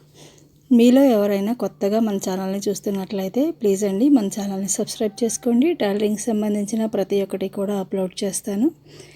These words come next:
ముందుగా మీకే నోటిఫికేషన్కి వస్తుంది. సబ్స్క్రైబ్ చేసుకుని బెల్ ఐకాన్‌లో ఆన్లో ఉంచినట్లయితే చూడండి, ఈ విధంగా అయితే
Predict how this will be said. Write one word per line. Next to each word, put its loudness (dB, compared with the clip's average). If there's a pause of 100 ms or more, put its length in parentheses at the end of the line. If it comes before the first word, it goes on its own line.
(320)
ముందుగా 8
మీకే 4
నోటిఫికేషన్కి 0
వస్తుంది. -2
సబ్స్క్రైబ్ -4
చేసుకుని 2
బెల్ 0
ఐకాన్‌లో -4
ఆన్లో -2
ఉంచినట్లయితే -4 (320)
చూడండి, 2
ఈ 4
విధంగా 0
అయితే -4